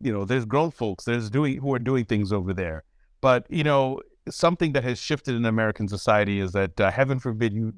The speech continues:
dare, uh, I'll try not to generalize here, but it seems like there's, for certain types of folks, especially in Southern California,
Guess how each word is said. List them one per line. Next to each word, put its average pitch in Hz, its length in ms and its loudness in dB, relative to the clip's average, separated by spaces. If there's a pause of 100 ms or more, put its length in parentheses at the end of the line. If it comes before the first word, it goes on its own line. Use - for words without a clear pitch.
(120)
dare, 117 480 2 (340)
uh, 104 480 4 (260)
I'll 147 100 2
try 185 160 4
not 156 140 2
to 135 80 -2
generalize 113 400 -2
here, 107 120 -2
but 98 160 -6 (440)
it 151 120 -2
seems 196 200 0
like 135 160 0
there's, 117 480 0 (240)
for - 140 -6
certain - 280 -4
types 143 240 2
of 135 100 -6
folks, 117 360 0
especially 107 380 -2
in 123 60 0
Southern 123 260 2
California, 104 720 0